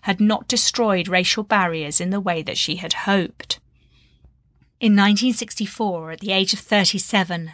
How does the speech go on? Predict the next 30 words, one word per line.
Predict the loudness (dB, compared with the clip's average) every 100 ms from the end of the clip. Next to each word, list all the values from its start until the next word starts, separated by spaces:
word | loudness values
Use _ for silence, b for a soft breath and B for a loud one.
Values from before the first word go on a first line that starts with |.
| -6
Althea | -6 2 2 4
became | 0 -4 -4 -4
the |
first | -4 0 2 2 -2
black | -2 -2 -4
woman | -4 -4 -4
to | -4
join | 0 0
the | 0
Ladies | 0 2 2 0
Professional | -2 -6 -2 0 0 -2 -6 -6
Golf | 0 0 0
Association | -4 0 0 0 -2 -2 0 -2 -4 -6
Tour. | -6 -6 -6 -10 -14 _ _ _ _ _ -2
In | 0
golf, | 2 2 2 0 -2
she | -2
found | 2 2 2
she | -2
faced | 0 0 0 -2
the |
same | 0 2 2 2
racial | 0 0 -4
barriers | -2 -2 -2 -6 -6
that | -4 -4
she | -2
had | -4
faced | -4 -6 -4 -6
in | -6 -8
tennis. | -6 -2 0 0 -4 -6